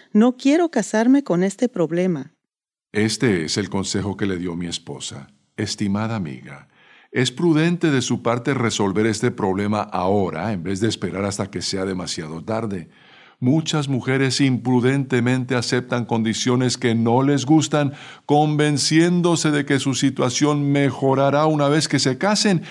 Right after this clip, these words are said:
Speaker 2: pero usted tiene razón al llegar a la conclusión de que es probable que sea peor después de la boda. Muchas mujeres nos consultarían sobre cómo lograr que su novio cambie,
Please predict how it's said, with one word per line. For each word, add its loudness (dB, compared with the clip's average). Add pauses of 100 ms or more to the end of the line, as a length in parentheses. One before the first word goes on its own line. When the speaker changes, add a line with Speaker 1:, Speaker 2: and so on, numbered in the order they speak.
(220)
Speaker 2:
pero 4
usted 2
tiene 6
razón 2
al 2
llegar 2
a 2
la 0
conclusión 0
de 0
que 0
es -2
probable 2
que 0
sea 0
peor 4
después 2
de 0
la 2
boda. -8 (380)
Muchas -2
mujeres 2
nos -2
consultarían -2
sobre -4
cómo 2
lograr -2
que -2
su -2
novio 2
cambie, 4